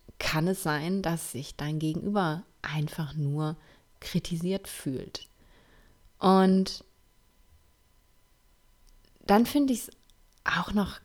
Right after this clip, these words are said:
ganz wichtig, wenn du dich wie meine Klientin oder, ne, meine Teilnehmerin in der Membership, wenn du dich dafür entscheidest,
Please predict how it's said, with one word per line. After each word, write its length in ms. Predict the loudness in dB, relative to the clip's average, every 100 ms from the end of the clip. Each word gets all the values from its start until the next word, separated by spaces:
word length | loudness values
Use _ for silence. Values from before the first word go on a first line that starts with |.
| _ _ _ _ _ 4
ganz 440 | 4 4 0 -4
wichtig, 920 | -4 -4 -4 -4 -2 -4 -6 -12 -18 _ _ _ _ -6
wenn 460 | 0 6 6 6 2
du 120 | 0
dich 480 | -2 -8 -10 -10 -14 _ -12
wie 760 | -8 -4 0 2 4 2 -2 -10 -20 -10
meine 760 | -2 0 2 0 0 -2 -6 -12 -18 -14
Klientin 920 | -8 -4 -2 -2 -2 0 0 0 -2 -6 -16 -20 -20 -8 0
oder, 340 | 2 2 -2 -12 -20 -2
ne, 140 | 0 0 -2
meine 240 | -4 -4
Teilnehmerin 640 | -2 -2 0 -2 -2 -4
in 120 | -4 -4
der 100 | -4
Membership, 680 | -2 -2 -2 -2 -4 -4 -10 -16 -18 -4 2
wenn 120 | 4
du 80 | 4
dich 220 | 0 -2
dafür 540 | -6 -2 0 0 0 -2
entscheidest, 1200 | -2 0 -2 0 0 0 0 -2 -2 -4 -10 -12